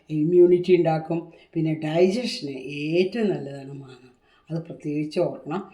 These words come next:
ഡൈജഷൻ മാമ്പഴം, അത് എത്ര മാമ്പഴം തിന്നാലും നമുക്ക് പ്രശ്നമില്ല. നേരെ മറിച്ച് ചക്കയൊക്കെ തിന്നാൽ ഡൈജഷന് വിഷമമല്ലേ. അപ്പോൾ ഈ മാ-, നാ-, മാങ്ങ കറി സ്വാദുണ്ടോ നോക്കട്ടെ ഞാൻ കേട്ടോ, ഇപ്പോൾ പറയാം.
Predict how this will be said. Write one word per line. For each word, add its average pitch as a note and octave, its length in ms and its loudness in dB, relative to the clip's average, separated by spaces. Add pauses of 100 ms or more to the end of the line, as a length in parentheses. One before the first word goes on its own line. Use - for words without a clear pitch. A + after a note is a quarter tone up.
(260)
ഡൈജഷൻ D3+ 560 -6
മാമ്പഴം, C#3 400 -6 (200)
അത് D3 100 -8 (180)
എത്ര D3+ 180 -6 (140)
മാമ്പഴം D#3+ 380 0
തിന്നാലും D3+ 360 -2
നമുക്ക് D3 240 0
പ്രശ്നമില്ല. C#3 440 -8
നേരെ D3+ 200 -2
മറിച്ച് D3+ 200 -4
ചക്കയൊക്കെ D#3 420 -4
തിന്നാൽ C#3+ 300 -8
ഡൈജഷന് B2+ 500 -10
വിഷമമല്ലേ. B2+ 460 -12 (300)
അപ്പോൾ - 200 -2
ഈ - 20 4 (100)
മാ-, D#3 120 -2 (160)
നാ-, C#3+ 260 -4
മാങ്ങ C#3+ 220 -4 (100)
കറി C#3+ 200 -8
സ്വാദുണ്ടോ C#3 480 -6
നോക്കട്ടെ C3+ 360 -12
ഞാൻ A#2+ 80 -14
കേട്ടോ, - 180 -8 (240)
ഇപ്പോൾ - 200 -14
പറയാം. - 220 -16